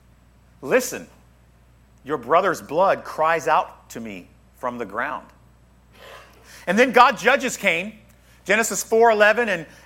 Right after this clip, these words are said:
and, uh, John eight thirty-four. I'm just gonna read these passages to you just so you understand what's going on. Here's what God says to Cain. "Now you are under a curse and driven from the ground, which had opened its mouth to receive your brother's blood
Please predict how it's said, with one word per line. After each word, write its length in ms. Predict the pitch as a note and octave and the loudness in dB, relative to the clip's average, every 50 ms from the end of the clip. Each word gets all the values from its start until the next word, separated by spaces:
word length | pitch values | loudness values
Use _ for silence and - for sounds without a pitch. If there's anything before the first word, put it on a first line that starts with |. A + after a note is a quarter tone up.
| - - | -6 -4
and, 220 | D3+ D#3+ D3+ D3 | -4 -2 0 2
uh, 260 | D#3 D3+ D3+ D3 D3 - - - - | 4 4 2 2 -2 -8 -20 -20 -4
John 320 | A2 D3 G3 F#3+ G3 G3 | 2 4 4 6 4 4
eight 220 | F#3+ F#3+ G3+ G3 - | 0 -2 -4 -2 0
thirty-four. 300 | G3 F#3+ G3 F#3+ G#3 F#3+ | 0 0 0 2 2 0
I'm 80 | F#3+ | 0
just 120 | G3 G3 - | 0 -4 -4
gonna 120 | G#3+ F#3+ | -2 -2
read 180 | F3+ G3 G3 E3+ | -2 -2 -4 -4
these 140 | F3+ - | -8 -4
passages 360 | - F#3 E3 E3+ - D#3+ D3 - | 0 2 2 2 0 -4 -10 -10
to 80 | E3+ | -10
you 60 | D#3 | -8
just 180 | C3+ D#3+ E3+ - | -8 -8 -8 -8
so 60 | D#3 | -6
you 100 | D#3+ D#3+ | -4 -4
understand 400 | D#3+ D3+ C#3 - - E3+ D#3 D#3 | -4 -4 -4 -6 -6 -6 -6 -4
what's 160 | D3+ D3 - | -6 -6 -8
going 280 | - - D3 D3+ C#3+ D3 | -6 -6 -6 -6 -4 -2
on. 280 | D3 D3 C3 A#2+ A#2+ - - - - - _ _ _ _ _ _ _ _ _ _ _ _ _ _ _ _ _ - | 0 0 0 0 -2 -6 -14 -20 -20 -20 _ _ _ _ _ _ _ _ _ _ _ _ _ _ _ _ _ -2
Here's 180 | - G3+ G#3+ F#3+ | 0 0 2 0
what 100 | G#3 E3 | 2 4
God 240 | G3 F#3+ F#3+ F#3+ | 4 4 4 4
says 180 | - - G3 F#3 | 0 -4 -4 -4
to 80 | - F3+ | -6 -6
Cain. 260 | - F#3+ F3 D#3+ D#3 | -4 -4 -4 -2 0
"Now 200 | E3+ F#3 G3 G#3 | 2 4 4 2
you 220 | G#3+ G3+ G#3 G3+ | 2 0 2 4
are 100 | F#3 F#3 | 4 4
under 260 | F#3 F#3 F#3+ E3 E3+ | 4 2 0 -2 -4
a 40 | E3 | -4
curse 580 | D#3+ - - G3 F#3+ D3 - - - - - - _ _ _ _ _ _ _ _ _ _ _ _ _ _ _ _ _ _ _ _ _ _ _ _ _ _ - | -2 0 2 2 2 0 -2 -6 -8 -10 -12 -16 _ _ _ _ _ _ _ _ _ _ _ _ _ _ _ _ _ _ _ _ _ _ _ _ _ _ -4
and 140 | D#3+ D#3+ | -4 -4
driven 360 | B2+ A#2 C#3+ F#3 G3+ G3 G#3 F#3+ | -4 0 2 2 2 0 0 0
from 160 | - G3+ F#3+ | 0 0 0
the 80 | F3 | 0
ground, 500 | E3+ C3+ D#3 G3 G3 F#3+ F3+ D#3+ C#3+ C3+ - - - _ _ _ _ - | -2 0 2 4 4 4 2 0 -2 -4 -10 -20 -20 _ _ _ _ -4
which 160 | E3 F#3+ F#3 | -2 -2 0
had 140 | - F3 E3 | 0 0 2
opened 320 | - F#3 G#3 G#3 F#3+ F#3+ F3+ | 2 2 2 2 0 -2 -6
its 160 | F3+ - - | -6 -6 -2
mouth 380 | E3 F3+ G3 G3 F3+ E3 - - | 2 4 6 6 6 4 0 -2
to 120 | - E3+ | -6 -4
receive 380 | F3 F3 - - F#3+ G3 F#3+ D#3 | -4 -4 -4 -4 -4 -4 -4 -2
your 140 | E3+ F3 | -2 -2
brother's 500 | C#3+ C3 E3 F#3 F#3+ F#3 F3+ E3 D#3 - | 0 4 4 4 4 4 2 -2 -4 -6
blood 480 | - - - - C#3 C#3 B2 A2 G#2 G2 | -10 -12 -8 -2 2 4 4 2 2 -2